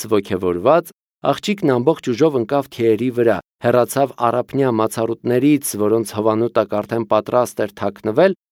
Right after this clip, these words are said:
և նորից ուղղվեց դեպի լճի կենտրոնը։ Այդ պահը հուրոններին թվաց առավել հարմարը հետապնդումն արագացնելու համար, մանավանդ որ ջրի մակերևույթը նրանց առջև փռվում էր իր ամբողջ լայնությամբ,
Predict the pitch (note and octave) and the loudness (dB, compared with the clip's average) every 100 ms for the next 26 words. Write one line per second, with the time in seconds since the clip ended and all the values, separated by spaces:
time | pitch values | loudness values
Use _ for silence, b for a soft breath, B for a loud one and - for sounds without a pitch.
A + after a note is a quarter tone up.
0 | _ - C#3+ C3 C#3 F#3 G#3 - A2 G#2 | _ 0 2 4 4 4 0 -4 -6 -2
1 | A#2 F#3 - G#2 G2 G2 C3+ B2 G2 - | 2 2 0 -6 -8 -4 -2 0 -2 -4
2 | F2+ F2+ F2 - - - - _ _ _ | -10 -8 -8 -12 -16 -18 -20 _ _ _
3 | _ _ _ _ _ - G#2+ - - C#3 | _ _ _ _ _ 0 0 0 0 0
4 | D3 D#3 C3+ C3 B2 A#2 A#2 D3 D#3+ A#2 | 2 -4 -2 0 0 0 -2 -2 -4 -2
5 | A2+ C#3+ - - A2 G2+ G#2 A2+ A2+ A#2+ | 2 2 0 -4 -4 -2 -2 -2 -2 -2
6 | A#2 A2+ G#2+ F2 - _ G#2+ G2+ G2+ G2+ | 0 0 -2 -4 -6 _ -4 -2 -2 -2
7 | G2 G2 G2 F#2+ F2+ F2+ F#2 - F#2+ F#2 | 0 0 0 -4 -6 -4 -4 -4 -6 -4
8 | F2+ F2 F2 E2+ E2 _ _ - A2+ A#2 | -4 -4 -6 -6 -8 _ _ 0 2 2
9 | G#2+ A#2 A#2 A2 A2+ G2 A2 B2+ A2+ G2 | 0 0 0 2 2 2 0 0 0 0
10 | G#2 G#2 G#2 D3 D#3 F3 C#3 B2 D#3+ E3 | -2 0 2 0 2 2 2 4 2 2
11 | C3 A#2+ - D3+ - - A2 G#2+ C#3+ C3+ | 0 0 -2 -4 -4 -6 -4 -2 0 0
12 | C3+ A#2 A2 G#2 B2 C3+ - A2+ A2 A2 | 0 -2 -2 0 0 0 -2 -2 0 0
13 | A2+ A2+ - D3 A2 E2+ | 0 -2 0 0 0 -2